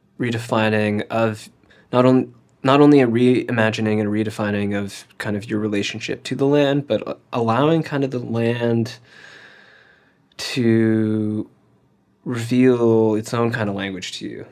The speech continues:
you know? Like, if we try to create a society that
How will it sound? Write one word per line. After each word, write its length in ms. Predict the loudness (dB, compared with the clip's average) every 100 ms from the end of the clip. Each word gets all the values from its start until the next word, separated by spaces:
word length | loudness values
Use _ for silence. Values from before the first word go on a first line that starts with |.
| _
you 100 | -10
know? 280 | -8 -6 -8 -14 -14
Like, 200 | -12 -10
if 160 | -8
we 560 | -2 0 2 0 -2 -2
try 300 | -4 -4 -4
to 580 | -4 -6 -4 -2 -2 -4 -8 _ _ _ _ _ -8
create 300 | -2 -2 -2
a 40 |
society 880 | -6 -8 -6 -4 -2 -2 -2 -2 -4
that 440 | -4 -4 -4 -6